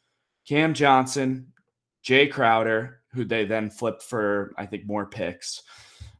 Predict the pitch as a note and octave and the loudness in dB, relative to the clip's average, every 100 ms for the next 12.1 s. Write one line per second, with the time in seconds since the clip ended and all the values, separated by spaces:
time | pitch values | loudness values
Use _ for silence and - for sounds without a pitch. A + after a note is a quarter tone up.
0 | - C3 A#2 A2+ D3+ C#3+ C3 B2 B2 D3+ | 2 4 4 2 0 4 4 2 0 4
1 | D3+ - C#3+ B2+ - C3 A#2 G2+ A2+ E2+ | 4 2 0 -2 -2 0 0 -2 -6 -6
2 | - - - - C3+ C3+ C#3 C3 B2+ D#3 | -6 -8 -6 -4 -4 -4 -4 -6 -4 0
3 | D#3 D3 C3+ B2 B2+ A#2 G#2 B2+ A2+ A2+ | 0 -2 -4 -4 -4 -6 -2 4 6 6
4 | - A#2 G#2 G#2+ G2+ G2+ G#2+ G2+ G2+ A2 | 2 -6 -4 -4 -8 -4 -2 -2 -6 -6
5 | F#2 - G2+ F#2+ F#2+ G2 - A#2+ A#2+ B2 | -8 -6 -6 -4 -2 -4 -4 2 6 6
6 | B2 A#2+ - C3 A#2+ A2 G2+ F#2 - A1+ | 6 2 -2 -2 -2 -4 -6 -8 -8 -20
7 | _ _ _ _ _ _ _ - G2+ F#2+ | _ _ _ _ _ _ _ -6 -2 -2
8 | F2+ E2+ G#2+ G2 G#2 G2+ A2 - G2+ - | -4 -6 -6 -2 -2 -2 -6 -4 -6 -6
9 | A#2+ G2 - - - G#2 G2 G2 F#2+ F#2 | -6 -6 -6 -12 -10 -6 -2 -2 -4 -4
10 | G#2 G#2 G2+ F#2+ F#2+ F2+ F#2 - G2+ - | -2 0 -2 -4 -4 -4 -6 -10 -12 -6
11 | A2 F#2 F#2 G2 F2+ - F2+ E2 D#2+ D2 | -4 -4 -4 -6 -6 -8 -6 -6 -6 -14